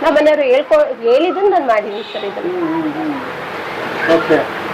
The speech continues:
Speaker 2: ಈಗ ಹಂಗಾರೆ ಸುಮಾರು ಜನ ನೀವು ತಯಾರಾಗಿದ್ದಾರೆ ಸ್ವಂತ ಮಾಡೋದಕ್ಕೆ ಇಲ್ಲಿ?
Speaker 1: ಸರ್, ಮಾಡಿದ್ದಾರೆ.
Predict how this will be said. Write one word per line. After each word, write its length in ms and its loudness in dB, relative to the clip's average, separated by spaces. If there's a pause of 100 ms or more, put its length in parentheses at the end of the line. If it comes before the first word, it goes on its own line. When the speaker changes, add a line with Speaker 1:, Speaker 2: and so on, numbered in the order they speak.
Speaker 2:
ಈಗ 80 4
ಹಂಗಾರೆ 240 4
ಸುಮಾರು 400 4
ಜನ 180 4
ನೀವು 340 0
ತಯಾರಾಗಿದ್ದಾರೆ 640 4
ಸ್ವಂತ 280 -4
ಮಾಡೋದಕ್ಕೆ 500 0
ಇಲ್ಲಿ? 180 2
Speaker 1:
ಸರ್, 140 6
ಮಾಡಿದ್ದಾರೆ. 760 2